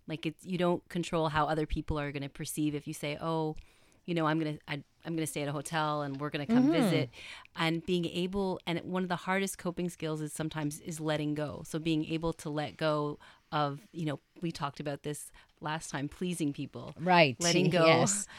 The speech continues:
Speaker 2: Can't
Speaker 1: of
Speaker 2: please everybody.
Speaker 1: Exactly. And being able to let go of that. Okay, some people might be disappointed, but I'm gonna try my best and I'm gonna focus on the things that I, I can control.
Speaker 2: Right.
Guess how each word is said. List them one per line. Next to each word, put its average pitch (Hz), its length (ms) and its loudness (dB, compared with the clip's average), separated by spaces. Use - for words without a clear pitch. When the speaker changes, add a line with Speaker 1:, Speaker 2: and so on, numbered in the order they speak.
Speaker 2:
Can't 269 240 8
Speaker 1:
of - 60 -6
Speaker 2:
please 277 320 4
everybody. 170 680 6
Speaker 1:
Exactly. 156 680 -8
And 160 200 -2
being 165 160 -2
able 165 220 0
to 170 120 -6
let 156 240 -6
go 151 240 -2
of 151 120 -8
that. 151 180 -6
Okay, 160 240 -4
some 175 200 -4
people 175 280 -6
might 151 220 -4
be 160 100 -8
disappointed, 175 560 -4
but 160 100 0
I'm 160 140 2
gonna 156 160 0
try 147 240 -4
my 147 160 -8
best 226 420 -4
and 160 100 -8
I'm 151 120 -4
gonna 151 160 -6
focus 151 380 -10
on 151 120 -6
the 151 60 -10
things 151 320 -10
that 160 220 -10
I, - 160 -8
I 160 120 -4
can 165 260 -4
control. 156 420 -10
Speaker 2:
Right. 139 240 -6